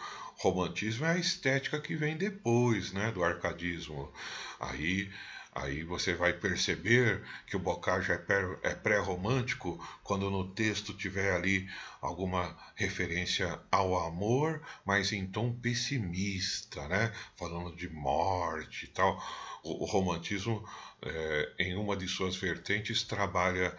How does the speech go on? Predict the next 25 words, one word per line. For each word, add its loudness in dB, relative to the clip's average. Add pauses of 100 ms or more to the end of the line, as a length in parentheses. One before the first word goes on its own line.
(140)
esse -2
tipo -4
de -4
amor, -4
né? -2
O, -6
o -4
amor -2 (280)
pessimista, -2 (160)
a -2
desilusão -2
amorosa. -2 (880)
Quando 0
tivermos 0
a 2
aula 0
do -4
romantismo, -2 (460)
essa 6
característica -2
e 2
várias 0
outras 0
características -2 (500)
que, -2